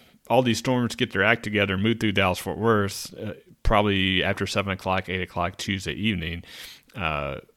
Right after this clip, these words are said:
not to say we won't have some issues to deal with, but hopefully it won't be anything really severe, uh, that we would not wanna have to mess with like we do in the spring. But we'll have to watch it. It's definitely gonna be, uh, defi-, I'm definitely gonna be watching it 'cause the system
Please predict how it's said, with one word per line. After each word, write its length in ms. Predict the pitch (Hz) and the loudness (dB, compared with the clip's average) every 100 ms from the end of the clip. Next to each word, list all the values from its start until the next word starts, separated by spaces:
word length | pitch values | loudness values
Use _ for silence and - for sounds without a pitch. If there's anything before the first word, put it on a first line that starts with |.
| - | -6
not 240 | 104 98 | 0 0
to 80 | 101 | 0
say 160 | - 101 | 0 2
we 100 | 92 | 2
won't 160 | 92 | -2
have 160 | 95 92 | -2 -4
some 140 | 80 | -2
issues 260 | 95 113 92 | -2 -2 -4
to 60 | - | -6
deal 140 | 80 | -8
with, 160 | 80 78 | -8 -8
but 100 | 82 | -4
hopefully 300 | 95 - 80 | -4 -4 -8
it 20 | |
won't 140 | 82 | -8
be 80 | 80 | -10
anything 440 | 80 73 69 - - _ 90 82 107 | -10 -10 -12 -12 -18 _ -16 -12 -2
really 520 | 107 107 87 80 80 - _ | 4 4 4 -4 -10 -16 _
severe, 600 | - 101 78 80 76 73 - - - - - | -8 -6 -4 -6 -6 -10 -14 -20 -20 -20 -18
uh, 320 | - 73 67 73 | -14 -12 -12 -10
that 280 | 78 76 - | -8 -8 -10
we 140 | 95 82 | -12 -10
would 180 | 85 | -10
not 220 | 80 80 78 | -8 -8 -10
wanna 160 | 78 | -12
have 140 | 80 - | -12 -14
to 80 | |
mess 240 | 78 80 - | -12 -12 -10
with 160 | 71 | -10
like 160 | 85 - | -10 -10
we 80 | 76 | -10
do 140 | 78 | -10
in 100 | 76 | -10
the 60 | - | -12
spring. 360 | - 80 69 - - - - | -8 -8 -8 -12 -18 -20 4
But 80 | 123 | 8
we'll 80 | 147 | 10
have 100 | 139 | 10
to 80 | |
watch 260 | 117 117 98 | 8 8 6
it. 60 | 87 | -4
It's 180 | 90 | -10
definitely 520 | - 123 113 98 90 85 | -2 0 0 -2 -6 -10
gonna 60 | |
be, 300 | 82 _ - | -14 _ -14
uh, 220 | 85 71 71 98 | -12 -12 -14 -2
defi-, 240 | 117 120 | -2 -2
I'm 160 | 98 92 | -6 2
definitely 240 | 117 104 | 2 2
gonna 80 | 98 | 0
be 80 | 90 | -4
watching 400 | 85 92 92 82 | 0 0 0 -6
it 60 | 78 | -10
'cause 180 | 87 - | -12 -10
the 60 | |
system 560 | - 104 - 85 78 | -8 -6 -6 -8 -8